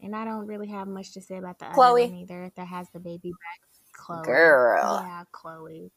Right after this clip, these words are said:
Speaker 1: I just don't really follow them a lot to even know, but I heard her and Tristan got back together, and I'm not opposed to it, like, honestly. Um, if it's what's best for them and that their baby, then I'm here for it,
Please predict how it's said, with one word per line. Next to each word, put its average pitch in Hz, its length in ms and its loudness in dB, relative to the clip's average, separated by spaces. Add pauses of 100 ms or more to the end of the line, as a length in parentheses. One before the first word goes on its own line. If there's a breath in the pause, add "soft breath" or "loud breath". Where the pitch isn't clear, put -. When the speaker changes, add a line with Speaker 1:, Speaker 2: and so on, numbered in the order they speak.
(680)
Speaker 1:
I 302 80 -6
just 339 160 -8
don't 320 380 -6
really 226 240 -6
follow 180 400 -8
them 185 360 -10 (240)
a 208 120 -12
lot 185 440 -8
to 196 80 -8
even 190 260 -8
know, 185 200 -8
but 190 120 -8
I 190 40 -8
heard 208 220 -4
her 208 120 -8
and 190 160 -6
Tristan 185 500 -10
got 180 200 -10
back 202 200 -16
together, 185 540 -12
and 220 320 -10 (480 loud breath)
I'm 415 180 -4
not 285 140 -4
opposed 202 580 -6
to 202 180 -8
it, 196 260 -10 (220)
like, 196 260 -10 (140)
honestly. 180 840 -12 (300)
Um, 180 300 -14
if 185 160 -12
it's 185 200 -18
what's 190 240 -10
best 185 360 -14
for 190 120 -10
them 277 500 -6
and 214 280 -8
that 208 180 -10
their 190 160 -6
baby, 214 640 -6 (600)
then 240 140 -8
I'm 294 260 -8
here 262 180 -4
for 208 300 -6
it, 202 200 -8